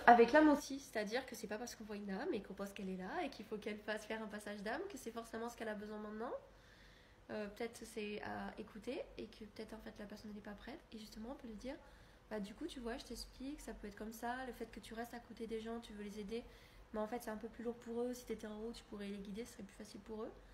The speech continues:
Expliquer, écouter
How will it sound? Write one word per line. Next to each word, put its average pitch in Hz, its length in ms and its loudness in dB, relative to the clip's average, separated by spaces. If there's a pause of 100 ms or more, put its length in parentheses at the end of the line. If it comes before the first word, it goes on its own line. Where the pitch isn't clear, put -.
(1040)
Expliquer, 233 760 8
écouter 226 560 6